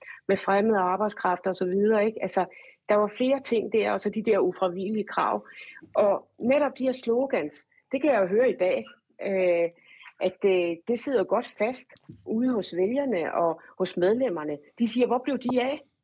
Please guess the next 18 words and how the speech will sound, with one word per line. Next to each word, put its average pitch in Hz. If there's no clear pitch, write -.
Og 208
det 220
er 202
jo 190
det, 240
vi 254
skal 208
tilbage 190
til. 196
Vi 196
skal 185
tilbage 226
til 240
Nye 185
Borgerliges 185
D -
N 165
A. 143